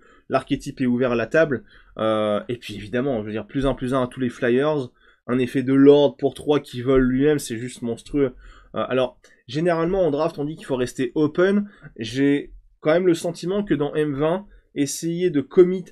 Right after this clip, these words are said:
assez tôt sur au moins un, une bonne carte multicolore, c'est pas forcément une mauvaise chose en fait. Parce que,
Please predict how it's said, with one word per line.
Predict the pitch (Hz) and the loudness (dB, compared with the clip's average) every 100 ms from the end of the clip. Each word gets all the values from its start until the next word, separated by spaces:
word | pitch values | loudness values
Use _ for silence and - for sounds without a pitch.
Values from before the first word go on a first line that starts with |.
| - | -2
assez | 175 165 170 160 | -2 0 -2 0
tôt | 196 | -2
sur | 180 - 131 185 | -2 -4 -2 2
au | 190 | 2
moins | 190 196 175 | 2 -2 -2
un, | 139 131 127 120 | -4 -2 -2 -2
une | 127 123 | -4 -6
bonne | 120 165 185 170 | -2 0 0 -2
carte | 185 175 | -6 -6
multicolore, | 156 - 147 170 180 | -8 -10 -4 -2 -2
c'est | - - | -4 -4
pas | 156 | -2
forcément | 156 - 156 151 - - | -4 -8 -6 -6 -6 -6
une | |
mauvaise | 139 135 135 | -2 2 2
chose | - 135 117 | 0 -4 -4
en | 107 | -6
fait. | - - - _ _ _ _ _ _ | -10 -14 -20 _ _ _ _ _ _
Parce | - 123 | -10 -2
que, | 156 | -2